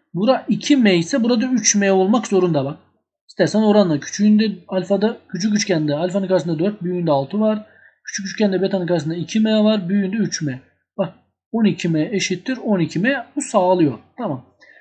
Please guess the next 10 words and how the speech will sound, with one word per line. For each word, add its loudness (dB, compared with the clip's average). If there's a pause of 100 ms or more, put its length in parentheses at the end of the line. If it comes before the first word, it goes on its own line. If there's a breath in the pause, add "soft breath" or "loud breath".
(160 soft breath)
O -4
zaman 0
bir -2
de 0
şu -2
oranı 0
yakalayacağız 0
arkadaşlar. -6
Bak. -10 (680)
Bunun, -2